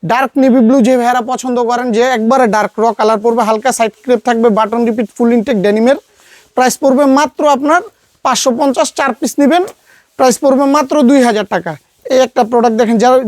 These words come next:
যে ভাইয়ারা জেড ব্ল্যাক পছন্দ করেন, যে সুপার জেড ব্ল্যাক সফটের ভিতরে, ওই ভাইদের জন্য এই প্রোডাক্টটা খুবই বেস্ট হবে। প্রাইস পড়বে মাত্র আপনার পাঁচশো পঞ্চাশ টাকা, চার পিস নিবে দুই হাজার টাকা। এই একটা দেখেন,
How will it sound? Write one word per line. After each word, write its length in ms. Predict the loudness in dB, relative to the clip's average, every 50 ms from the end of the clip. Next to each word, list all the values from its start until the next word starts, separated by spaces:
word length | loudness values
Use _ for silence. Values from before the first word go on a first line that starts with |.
| 0
যে 60 | 2 2 2
ভাইয়ারা 220 | 2 2 2 2 2 2
জেড 160 | 2 2 2 2
ব্ল্যাক 160 | 2 0 0 -2 -4 -6
পছন্দ 260 | -6 -6 -6 -6 -6 -4 -4
করেন, 140 | -4 -4 -4 -4 -4
যে 60 | -4 -6 -6
সুপার 260 | -8 -4 -2 0 0 2 2
জেড 160 | 0 0 0 0 0
ব্ল্যাক 180 | 0 0 -2 -2 _ _ _ _ _ _ _
সফটের 420 | -6 -2 -2 -2 -2 -2 0 0 2 2
ভিতরে, 280 | 2 2 2 2 2 0 -2 -4 _ _ _ _ -6
ওই 80 | -2 0
ভাইদের 240 | 0 2 2 0 0 2
জন্য 120 | 0 2 0 0
এই 40 | 0 0
প্রোডাক্টটা 360 | 0 0 0 0 -2 -4 -8 -6 -2
খুবই 200 | 0 2 2 2 2 2
বেস্ট 180 | 2 0 0 -2
হবে। 120 | -2 0 -2 -2 -2
প্রাইস 160 | -2 -4 -2 -2 -4
পড়বে 200 | -2 -2 0 0 0 -2
মাত্র 220 | -2 -4 -4 -2 -2 -2 0
আপনার 240 | 0 -2 -2 -2 -4 -8 -16 _ _ -20 -20 -20 _ _ _
পাঁচশো 220 | -4 -4 -2 -2 0 0
পঞ্চাশ 260 | 2 0 2 0 0 0 -2
টাকা, 180 | 0 0 0 -2 -2 -4 _ _ _ -20 -10 -6 -2
চার 140 | -2 -2 -2 -2
পিস 140 | -4 -2 0 2
নিবে 200 | 2 4 2 2 0 -4 _ _ _ _ _ _ _ _ _ -2
দুই 180 | 0 2 2 4 2
হাজার 200 | 2 0 0 -2 -4
টাকা। 200 | -6 -6 -6 -10 -16 -18 _ _ _ _ _ -2
এই 120 | 0 0 0 0
একটা 140 | 0 0 0 0
দেখেন, 200 | 0 0 -2 -4